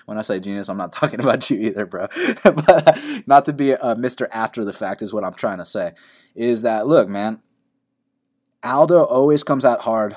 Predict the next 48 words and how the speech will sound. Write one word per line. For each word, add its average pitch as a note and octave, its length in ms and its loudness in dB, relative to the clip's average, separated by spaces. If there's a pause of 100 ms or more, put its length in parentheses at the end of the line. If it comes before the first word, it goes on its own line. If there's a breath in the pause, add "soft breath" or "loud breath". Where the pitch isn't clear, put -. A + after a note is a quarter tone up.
those G#2+ 180 -6
first A#2 300 -6
two C#3 120 -2
rounds, G#2+ 380 -4
but G#2+ 140 -10
he's G#2 120 -8
so C3+ 260 0
explosive, A2+ 560 -6
he's G#2+ 140 -6
so B2+ 200 -2
dynamic A2+ 540 -4
that A2 100 -10
he G#2+ 80 -12
tends A2 240 -12
to B2 100 -8
slow C3+ 240 -4
down. C#3 300 -4
And G#2+ 80 -4
we A#2+ 80 -4
know C#3+ 200 0
Max B2+ 380 -4
is A2 120 -6
historically B2+ 560 -4
a G#2+ 60 -8
slow A#2 240 -8
starter B2+ 380 -4
because G#2+ 380 -6 (240 soft breath)
he A#2+ 100 -2
likes A2+ 220 -2
to D3 100 -6
feel A#2+ 220 -4
you C#3 180 -2
out. C3+ 160 2
He G#2 80 -6
likes A2 200 -4
to C3 60 -10
find B2 280 -8
his B2+ 100 -8
timing, A2+ 320 -6
he F#2+ 60 -10
likes A2+ 180 -8
to B2+ 100 -10
find B2+ 220 -4
his B2 160 -6
range, G#2+ 260 -8 (160 loud breath)
he G#2+ 120 -10
switches C3 420 -6
stances, A2+ 460 -8